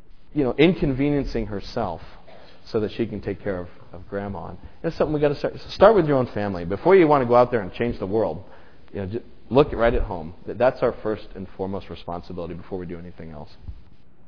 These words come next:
And then after that, I think the next concentric circle we need to look out is within our next family, which is the body of Christ, the family of God. My next area for caring for people's needs is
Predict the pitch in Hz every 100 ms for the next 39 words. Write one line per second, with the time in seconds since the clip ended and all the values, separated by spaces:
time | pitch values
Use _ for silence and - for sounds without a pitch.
0 | - 131 151 139 139 127 107 101 - -
1 | - - 120 131 120 117 135 135 - 127
2 | - 113 107 - 117 - 104 101 95 95
3 | 90 90 87 - - - - - - 101
4 | 101 - 107 101 95 - - - - -
5 | - - - 90 92 123 - 98 87 85
6 | 87 87 85 - 87 82 76 73 - 82
7 | 76 - - - - - - - - -
8 | - - - - 104 92 80 82 95 87
9 | 80 - - - - - - - 113 117
10 | 117 127 165 - - 127 135 107 95 -
11 | - 123 120 117 101 113 104 101 101 92
12 | 90 - - 95 92 -